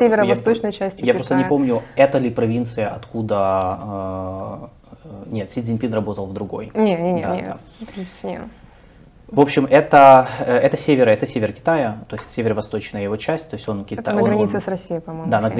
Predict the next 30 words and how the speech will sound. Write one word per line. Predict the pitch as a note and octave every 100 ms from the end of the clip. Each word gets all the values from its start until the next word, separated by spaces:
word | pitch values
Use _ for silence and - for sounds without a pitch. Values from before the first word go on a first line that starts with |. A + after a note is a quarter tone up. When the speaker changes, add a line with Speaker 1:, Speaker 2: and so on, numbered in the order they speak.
| A#2
Speaker 2:
границе |
с | A2+
Speaker 1:
ошибаюсь. | - B2
Speaker 2:
Россией, | - F3 E3+ C3+
это | A2 A2
с-, | A2+
он | A2+
северный | A2+ - A2+ G#2 F#2+ F#2+
китаец, | A2 C3+ D3+ C#3 -
так | B2+ -
сказать, | - G2 G2 -
э, | G2+ G2+ G2 F#2+ G2 G2
там | A2 G2+ D3+
есть | A2 G#2+ -
реальные | G#2 F#2 F#2 F#2+
отличия | G#2+ G2+ -
между | G2 F#2+ G2
регионами, | G2+ G#2+ D3+ E3 B2 G#2
Speaker 1:
В |
переводе | F#3+ F3+ A3+ G3
Speaker 2:
э, |
Speaker 1:
"река | F3+ F3+ G3
Чёрного | - F#3+ F#3+ F3+
дракона", | E3+ E3 - - - -
между | - -
Speaker 2:
Да, | G#2
Speaker 1:
прочим. | F#2+
Speaker 2:
река | F#2+ B2+
Чёрного | - A2+ G#2 G2
дракона, | G2 G2 C3+ C#3 C#3